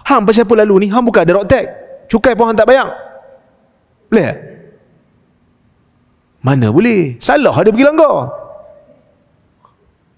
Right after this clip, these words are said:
Ha, jadi kerajaan ada hak. Ha,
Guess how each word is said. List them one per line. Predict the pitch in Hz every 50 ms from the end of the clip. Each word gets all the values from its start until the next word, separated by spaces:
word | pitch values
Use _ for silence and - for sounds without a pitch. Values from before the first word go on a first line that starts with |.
| _ _ _ _ _ _
Ha, | - - 120 117 110 110
jadi | 110 135 139 160 196 214 226 262 269 - - - - - - - - _ _ _ _ _ _ _ _ _ _ _ -
kerajaan | 123 131 131 123 135 - - 151 147 147 135
ada | 131 123 120 123 117
hak. | 113 - 139 139 - - - - - - - - - _ _ _ _ _ _ _ _ _ _ _ _ _ _ _ _ _ _ _ _ _ _
Ha, | -